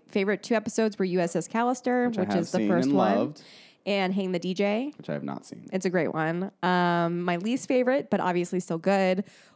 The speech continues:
Speaker 1: were Crocodile, which was the Iceland one. I don't think you've seen that one
Speaker 2: Nope.
Speaker 1: yet either.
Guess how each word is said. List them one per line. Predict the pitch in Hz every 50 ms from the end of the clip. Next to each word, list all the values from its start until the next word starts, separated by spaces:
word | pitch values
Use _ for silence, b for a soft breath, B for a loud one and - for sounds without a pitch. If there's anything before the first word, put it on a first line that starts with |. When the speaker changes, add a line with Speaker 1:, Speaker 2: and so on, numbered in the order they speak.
| B -
Speaker 1:
were | 196 185
Crocodile, | 165 - 202 180 180 - 185 185 180 185 180 180
which | 180 175 -
was | 175 165
the | - 165
Iceland | 98 165 165 - 185 170 170
one. | 175 165 165
I | 170
don't | 170 160 165
think | 185 - -
you've | 180 170
seen | - - 156
that | 165 160 143
one | 156 156
Speaker 2:
Nope. | 196 196 190
Speaker 1:
yet | - -
either. | - 175 160 165 165 156 165